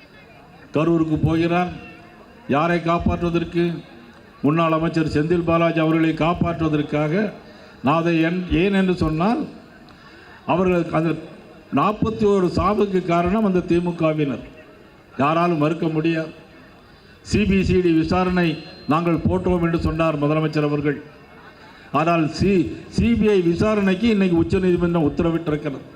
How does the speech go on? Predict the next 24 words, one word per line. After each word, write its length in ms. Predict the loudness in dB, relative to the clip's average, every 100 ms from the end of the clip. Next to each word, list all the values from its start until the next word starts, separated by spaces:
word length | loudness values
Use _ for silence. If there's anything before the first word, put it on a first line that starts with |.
| -20 -20 -20 -20 -20 -14 -2 0
எதை 140 | 2 0
எடுத்தாலும் 500 | 0 0 0 2 0
உச்சநீதிமன்றம் 720 | 0 0 2 2 0 0 -2
போகிற 240 | 0 0 2 0 -2 -12 -8 -2
ஒரு 100 | 0 0
போக்கை 320 | 0 0 0 0
நமது 180 | 0 0 0
முதலமைச்சர் 520 | 0 0 -2 -4 -2
கடைபிடித்திருக்கிறார். 800 | -2 -2 -2 -4 -6 -6 -10 -16 -20 -20 -20 -20 -20 -20 -20 -20 -20 -18 -4
ஆக 140 | 0 0 0
வாக்காளர் 580 | -2 0 0 2 0 0
சேர்ப்பதும் 520 | 0 0 0 0 -4 -8 -16 -8 -2
சார், 260 | 0 0 -2 -10 -18 -20 -20 -20 -20 -20 -20 -2 0
இதற்காக 440 | 0 0 0 0 2 0 -2 -14 -18 -4 -2
மத்திய 320 | 0 0 2
அரசு 200 | 2 2
அல்ல, 140 | 0 -2 0
தேர்தல் 420 | 0 2 2 0 0
ஆணையம் 420 | 0 0 0 -2 -4 -2
அதற்கான 400 | -2 0 0 0 0
உத்தரவை 340 | 0 2 2 0
பிறப்பித்து 440 | -2 -2 -6 -2 -2 -4 -12 -20 -20 -20 -4 0
வாக்காளர் 580 | 0 0 0 0 0
சேர்ப்பு 260 | 0 0